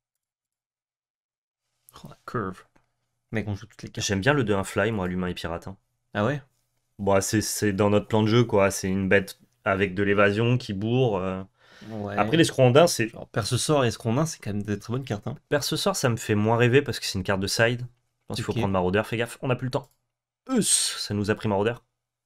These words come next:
Speaker 2: Je crois. Oh, impossible retour, c'est trop bien. Genre, euh,
Speaker 1: Non, ça a pas pris Maraudeur, putain. J'avais pas vu qu'il y avait plus de temps.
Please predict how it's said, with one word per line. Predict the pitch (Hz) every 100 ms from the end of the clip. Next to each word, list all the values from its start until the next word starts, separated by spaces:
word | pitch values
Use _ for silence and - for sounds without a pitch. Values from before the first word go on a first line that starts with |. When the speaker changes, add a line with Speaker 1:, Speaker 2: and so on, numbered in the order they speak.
| _ _ _ _ _ _ _ _
Speaker 2:
Je | -
crois. | - - - -
Oh, | 104 87
impossible | 110 104 110 113
retour, | 101 95 113
c'est |
trop | -
bien. | 87 73 _ _ _ -
Genre, | 90 90 87
euh, | 85 82 80 80 - - -
Speaker 1:
Non, | 113 101
ça | 98
a |
pas | 101
pris | -
Maraudeur, | 98 95 95 92
putain. | - - - _ _ _
J'avais | - 117
pas | 104
vu | 107
qu'il |
y | 107
avait | 95
plus |
de | -
temps. | -